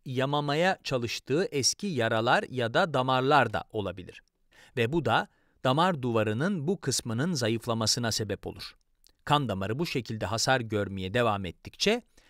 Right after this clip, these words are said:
damar duvarı daha da zayıflar. Kan damarlarının borulara benzediğini az önce söylemiştim. Al yuvarlar ya da kanın içindeki diğer moleküller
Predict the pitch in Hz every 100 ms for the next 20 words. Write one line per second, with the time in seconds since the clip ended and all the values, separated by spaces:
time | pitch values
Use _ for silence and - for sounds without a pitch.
0 | _ 135 147 143 117 101 95 185 233 -
1 | _ - 110 98 90 87 85 - 85 -
2 | - _ _ _ _ _ _ _ _ -
3 | - - 285 226 147 123 117 113 170 143
4 | 139 147 156 139 117 110 110 131 156 117
5 | 127 233 - 143 107 95 - - - _
6 | _ _ _ - 143 156 131 101 95 90
7 | 120 135 107 113 110 - 113 151 131 -
8 | 123 113 104 110 107 160 135 104 101 98
9 | - 101 101 165